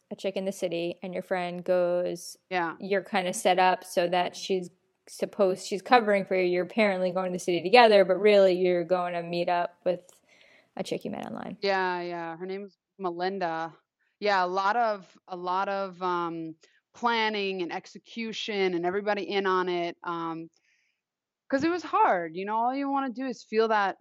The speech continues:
Speaker 2: first spark you felt with the first kiss with Chloe, and you just, you wanna run with that feeling and find that again and again, and you'll do anything. You will literally do anything to do that. <laughs>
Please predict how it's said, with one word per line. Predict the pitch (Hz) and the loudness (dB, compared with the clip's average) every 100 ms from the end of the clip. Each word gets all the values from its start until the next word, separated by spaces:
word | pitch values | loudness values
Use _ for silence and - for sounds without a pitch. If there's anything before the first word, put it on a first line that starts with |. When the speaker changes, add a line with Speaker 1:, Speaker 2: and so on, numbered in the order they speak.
| _ | _
Speaker 2:
first | 214 214 | -6 -6
spark | - 196 208 196 | -6 -4 -4 -6
you | 175 | -8
felt | 190 185 175 | -4 -2 -4
with | 170 | -16
the | 165 | -16
first | - 202 - - | -8 -6 -8 -8
kiss | 220 202 156 156 160 | -4 -2 -4 -6 -14
with | - | -20
Chloe, | - 208 214 170 160 165 - _ - _ - | -6 -2 -2 -2 -4 -6 -10 _ -20 _ -4
and | 185 185 190 | 0 0 -2
you | |
just, | 185 196 - _ _ _ _ _ - | -6 -8 -12 _ _ _ _ _ -10
you | 196 | -4
wanna | 208 208 | -2 0
run | 196 220 | 0 -2
with | 208 | -2
that | 190 - | -4 -4
feeling | 247 254 170 | -6 -4 -4
and | 160 | -6
find | 175 180 190 | -4 -2 -2
that | 185 | -4
again | 180 220 202 | -4 -6 -4
and | 175 | -4
again, | 170 196 220 180 | -4 -2 -2 -2
and | 160 160 - - | -4 -6 -10 -12
you'll | 185 185 | -8 -6
do | 196 175 | -2 0
anything. | 254 202 156 147 147 | 0 -4 -8 -12 -12
You | 151 156 _ 170 | -12 -12 _ -12
will | 160 170 | -6 0
literally | 220 196 180 | 4 4 2
do | 170 170 | 0 0
anything | 247 214 - 160 156 156 | 0 -2 -6 -8 -8 -10
to | 185 | -8
do | 220 285 | -2 0
that. | 196 151 143 | 2 0 -4
<laughs> | - | -10